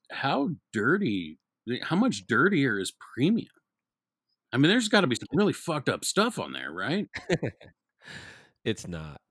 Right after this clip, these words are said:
Speaker 2: From what I, from what I understand, it's not, it's not, really not that.
Speaker 1: <laughs> From, from what I hear. <laughs>
Speaker 2: Yeah. From what I hear, it's just like the normal stuff.
Speaker 1: <laughs>
Speaker 2: Um, <laughs> I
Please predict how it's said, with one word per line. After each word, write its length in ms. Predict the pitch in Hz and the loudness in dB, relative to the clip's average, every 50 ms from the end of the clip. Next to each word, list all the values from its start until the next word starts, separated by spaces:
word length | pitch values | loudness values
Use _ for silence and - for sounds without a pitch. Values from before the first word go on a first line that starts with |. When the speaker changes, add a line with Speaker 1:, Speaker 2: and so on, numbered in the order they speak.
| _ - | _ -8
Speaker 2:
From 160 | - 117 107 | -4 -2 0
what 140 | 104 98 92 | 0 2 2
I, 20 | - - | 2 2
from 160 | - 113 117 117 113 | 2 2 2 4 4
what 100 | 110 104 | 4 4
I 40 | 98 | 2
understand, 540 | 95 92 92 87 - - - 82 80 80 - | 2 0 -2 -4 -6 -6 -8 -6 -2 2 2
it's 160 | - - - | 2 2 2
not, 180 | 90 - - - | -6 -6 -4 0
it's 160 | - 381 - | 0 0 0
not, 160 | 87 85 - - | 0 -4 -4 -2
really 180 | - 95 85 85 | -2 -2 -4 -4
not 220 | 82 82 76 - - - | -6 -8 -10 -10 -12 -12
that. 180 | - 78 78 - - - - - - 294 - - - - - - - - _ | -12 -10 -8 -6 -6 -6 -6 -8 -10 -10 -10 -10 -12 -12 -12 -14 -14 -20 _
Speaker 1:
<laughs> 260 | - - - - - - | -20 -20 -18 -16 -2 4
From, 140 | - - - - 330 240 180 - - - 135 _ | 4 4 6 4 -6 -6 -6 -8 -12 -12 -8 _
from 180 | - 339 202 185 | 2 2 4 6
what 180 | 175 185 170 165 | 6 6 8 8
I 140 | 165 147 147 | 6 6 6
hear. 440 | 151 135 139 131 117 104 101 92 - _ _ _ _ - _ - - - - | 6 6 6 4 4 2 0 -4 -8 _ _ _ _ -20 _ -20 -14 -6 -2
<laughs> 300 | - 349 311 - - - - - | 0 0 0 -2 -4 -8 -6 -4
Speaker 2:
Yeah. 240 | - - - - 392 330 - - - 349 277 - - | -4 -4 -2 2 0 0 0 0 -2 -2 -2 -2 -4
From 140 | - 117 123 | -4 2 6
what 180 | 139 160 175 180 | 8 8 10 10
I 120 | 185 180 | 8 8
hear, 520 | 165 170 151 135 117 104 101 101 95 95 - _ _ _ _ _ - - | 6 6 6 4 4 4 2 2 -2 -4 -6 _ _ _ _ _ -4 -2
it's 220 | 123 117 - - | -2 -2 -4 -4
just 280 | - - 143 135 - - | 2 2 2 2 4 2
like 160 | 123 120 - | 0 2 2
the 100 | 110 101 | 0 -2
normal 340 | 98 98 95 92 82 80 76 | 0 0 0 -2 -2 -4 -8
stuff. 320 | - - 80 76 - - - - - - | -8 -8 -10 -6 -2 -2 -2 0 2 0
Speaker 1:
<laughs> 100 | 208 - - - 233 185 - - - - 285 - - _ - - - - _ _ - - - - _ _ - - - - | 0 0 0 0 0 0 0 -2 -8 -8 -8 -8 -10 _ -8 -8 -8 -8 _ _ -16 -14 -14 -16 _ _ -20 -20 -16 -10
Speaker 2:
Um, 600 | - 95 90 87 82 80 78 76 76 76 73 78 82 _ _ _ _ _ _ _ _ _ _ _ _ _ _ _ | -6 -6 -4 -4 -4 -6 -8 -10 -12 -14 -18 -20 _ _ _ _ _ _ _ _ _ _ _ _ _ _ _ _
<laughs> 300 | _ _ _ _ _ - | _ _ _ _ _ -8
I 140 | - - | -6 -6